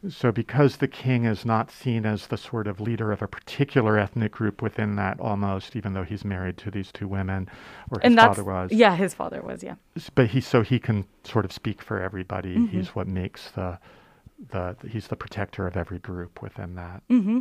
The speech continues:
Speaker 2: Yeah, he's the mediator of it all. And if I had more time, I could talk about, um, the, how he makes civil society fight against each other. So he's
Speaker 1: Uh-huh.
Speaker 2: the mediator. He,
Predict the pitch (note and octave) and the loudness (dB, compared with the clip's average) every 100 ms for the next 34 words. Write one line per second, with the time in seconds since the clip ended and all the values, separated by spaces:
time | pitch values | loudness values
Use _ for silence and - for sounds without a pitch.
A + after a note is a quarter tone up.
0 | B3+ G#3 C#4 B3 G#3+ B3+ C#4+ A3+ G#3 B3 | -2 4 6 8 6 4 6 6 6 4
1 | G#3+ F3+ F3+ E3 E3 E3 D#3+ G#3 G3 E3 | 4 6 4 4 2 2 4 6 6 2
2 | - - - - A#3 A3 G#3+ A#3+ A#3 A3 | -10 -20 0 6 10 10 12 12 10 8
3 | A3 G3+ G#3 F#3+ F3 A3 G#3+ G3+ F#3+ - | 8 6 6 2 2 2 4 6 6 4
4 | - - - - - A3+ G3+ F#3 - _ | -8 -20 -20 -2 6 6 6 0 -6 _
5 | _ _ E3+ G#3 G#3 G3 F#3 - G3 A3 | _ _ 0 4 6 6 4 0 2 4
6 | G#3+ - B3 A#3 G3+ F3+ G3 F#3+ - - | 4 8 8 8 2 2 2 0 -2 0
7 | F#3 G3 G3+ - F#3 F#3 E3+ - F#3 G#3 | 2 0 -2 2 2 2 -2 2 6 6
8 | F#3+ F3 - - D#3+ - E3+ D#3+ F#3 G3+ | 4 0 -4 -10 -6 0 0 0 -4 -4
9 | - - - A3 G#3+ G#3+ F#3+ A3 D4 B3+ | -2 -2 0 0 2 2 2 4 6 6
10 | F#3+ F3 D#3 D3 - - - - A#3+ A3+ | 4 4 -2 -6 -18 -20 -20 -2 2 2
11 | G#3 - | 0 -4